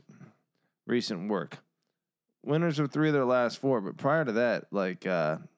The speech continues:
three lo-, I mean, really, li-, losers of four of their last seven. Dude, this team is not, has not been the same team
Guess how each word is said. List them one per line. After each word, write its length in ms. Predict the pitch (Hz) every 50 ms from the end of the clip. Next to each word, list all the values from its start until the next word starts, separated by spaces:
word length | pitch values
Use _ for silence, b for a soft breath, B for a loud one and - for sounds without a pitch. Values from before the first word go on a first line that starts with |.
| _ _ _ _ _ _ _ _ _ _ _ _ _ _ _ _ _ _ _ -
three 180 | 123 147 151
lo-, 140 | 135 120 95
I 120 | 80 120
mean, 280 | 127 123 117 113 98 76
really, 280 | 127 143 147 135 120 - 50 - - -
li-, 220 | - 131 143 151 -
losers 480 | 131 139 165 196 208 156 123 113 104 90
of 240 | 104 92 - - - - _ _ _ _ -
four 220 | 143 147 139 123
of 80 | 110 98
their 160 | 107 95 87
last 320 | 92 92 85 78 - -
seven. 360 | - 117 113 98 69 67 71 - _ b b b b b b
Dude, 160 | - 151 143 135
this 180 | 180 196 185 -
team 200 | 226 220 208 185
is 140 | 156 123
not, 260 | 139 143 139 143 - 127
has 200 | 131 127 117 120
not 260 | 131 135 147 143 139
been 100 | 143 135
the 60 | 123 113
same 280 | - 127 127 123 120
team 340 | 113 - 127 131 120 107 101